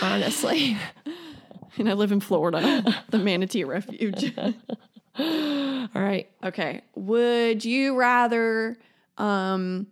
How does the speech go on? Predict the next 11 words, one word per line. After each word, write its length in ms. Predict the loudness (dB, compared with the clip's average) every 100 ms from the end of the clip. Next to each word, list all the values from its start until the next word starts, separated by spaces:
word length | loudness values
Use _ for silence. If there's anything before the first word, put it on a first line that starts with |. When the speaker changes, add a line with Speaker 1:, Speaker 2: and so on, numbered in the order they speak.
| -6
Speaker 1:
Mm-hmm. 300 | -2 2 0 -2 _ -2
Speaker 2:
be 320 | 2 4 4
on 640 | 4 2 2 2 0 -2 -6 _ _ -8
Love 300 | 0 2 2
Is 160 | 0 0
Blind? 640 | 0 0 0 0 0 -4 _ _ _ _ _ _ _ _ _ -10
Have 100 | -6
you 40 | -4
seen 180 | -4
that 120 | -4 -4
show? 240 | -2 -2